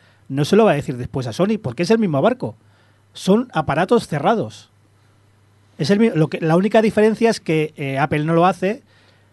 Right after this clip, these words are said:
y Sony sí, es que, eh, ellos venden la consola a pérdidas esperando ganar dinero con los juegos. Pero todo esto puede cambiar. O sea, mm, sí que puede afectarnos mucho este juicio. Estamos con el jiji jaja, porque la verdad es que es jiji jaja.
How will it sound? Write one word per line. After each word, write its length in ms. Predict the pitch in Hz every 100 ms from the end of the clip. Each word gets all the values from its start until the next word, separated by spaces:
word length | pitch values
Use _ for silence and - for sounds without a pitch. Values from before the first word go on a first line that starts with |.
| _ _ -
y 100 | 147
Sony 340 | - 160 165
sí, 360 | 165 202 226 - _
es 160 | 151 -
que, 380 | 170 170 180 -
eh, 200 | 143 139
ellos 280 | 135 156 139
venden 300 | 165 175 170
la 80 |
consola 400 | 156 139 - 165
a 180 | 185 151
pérdidas 500 | - 175 170 175 185
esperando 420 | 170 - 135 147 156
ganar 260 | 143 147
dinero 300 | 143 143 151
con 140 | 190 160
los 100 | 123
juegos. 460 | 185 220 147 - _ - - _ _ _
Pero 220 | - 139
todo 160 | 139 156
esto 160 | 160 226
puede 180 | 294
cambiar. 360 | 170 107 185 320 - _ _ _ -
O 40 |
sea, 220 | 151 151 -
mm, 380 | 156 151 143 147
sí 200 | - 202
que 100 | 294
puede 200 | - 269
afectarnos 420 | 175 156 156 139
mucho 220 | 143 143 147
este 220 | 120 139
juicio. 420 | 160 147 135 113 - -
Estamos 320 | - 160 220
con 120 | 226 220
el 100 | 180
jiji 340 | 175 - 214
jaja, 480 | 220 190 156 196 - - _
porque 220 | - 147
la 80 | 131
verdad 260 | 123 117 143
es 100 | 165
que 140 | 175
es 80 | 160
jiji 260 | 156 135 147
jaja. 460 | 196 - 151 156